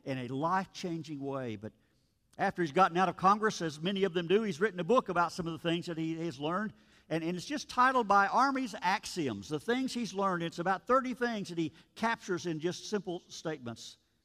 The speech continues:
Rule number five, axiom number five, he says he's learned, is that if your whole focus is getting even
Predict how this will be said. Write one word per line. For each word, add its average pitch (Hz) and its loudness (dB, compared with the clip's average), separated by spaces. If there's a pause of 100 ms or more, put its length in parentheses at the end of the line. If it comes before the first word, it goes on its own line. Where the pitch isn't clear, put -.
(340)
Rule 185 4
number 160 -2
five, 170 4
axiom 165 -4
number 151 -4
five, 180 2
he 151 -8
says 147 -6
he's 135 -8
learned, 151 -2 (640)
is 170 0
that 190 0
if 180 -4
your 165 0
whole 262 4
focus 247 0
is 175 0
getting 208 0
even 131 -6